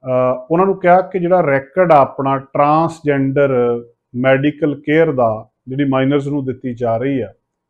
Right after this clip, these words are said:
ਉਹ ਸਾਨੂੰ ਭੇਜੋ। ਤੁਹਾਡੀ ਉਹਨਾਂ ਦੀ ਪਰਸਨਲ ਇਨਫਰਮੇਸ਼ਨ, ਸੋਸ਼ਲ ਸਿਕਿਉਰਿਟੀ ਨੰਬਰ, ਐਡਰੈਸ, ਸਾਰਾ ਕੁਝ ਸਾਨੂੰ ਚਾਹੀਦਾ।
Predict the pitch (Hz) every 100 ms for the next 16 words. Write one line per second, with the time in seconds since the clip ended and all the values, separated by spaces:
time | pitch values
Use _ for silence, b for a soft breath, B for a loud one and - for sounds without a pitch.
0 | _ 208 - 117 107 127 92 _ _ _
1 | _ _ _ _ _ _ _ _ _ _
2 | 135 123 127 143 147 151 151 147 - -
3 | 131 - 175 160 143 170 175 165 202 214
4 | - _ _ _ 147 139 160 - 156 151
5 | 151 139 123 127 156 160 135 123 135 135
6 | - - 156 185 185 - - 117 107 110
7 | 123 123